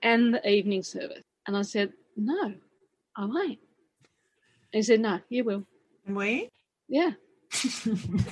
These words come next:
Speaker 1: And it was in that morning service that I
Speaker 2: Mm.
Speaker 1: found out that the reason they shoved me up there was because I was the, you know, "Look at our shiny church, look at our wonderful talent, look at what you'll be getting if you step into this role." And I'm like,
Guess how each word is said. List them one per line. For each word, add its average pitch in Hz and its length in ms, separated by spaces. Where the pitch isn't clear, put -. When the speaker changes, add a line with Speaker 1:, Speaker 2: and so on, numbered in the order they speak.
Speaker 1:
And 240 100
it 262 40
was 277 160
in 330 140
that 269 200
morning 269 280
service 277 500
that 233 160
I 214 80
Speaker 2:
Mm. 233 100
Speaker 1:
found 226 300
out 262 480
that 202 100
the 214 80
reason 233 340
they 214 100
shoved 214 360
me 208 140
up 233 180
there 180 240
was 190 180
because 208 380
I 202 160
was 202 280
the, 190 400
you 233 100
know, 208 340
"Look 240 180
at 233 60
our 208 140
shiny 214 380
church, - 520
look 233 160
at 240 80
our 196 120
wonderful 196 340
talent, 208 500
look 220 180
at 233 100
what 208 140
you'll 202 140
be 185 120
getting 196 420
if 196 220
you 196 380
step 202 220
into 190 240
this 180 240
role." 226 420
And 226 100
I'm 247 80
like, 240 240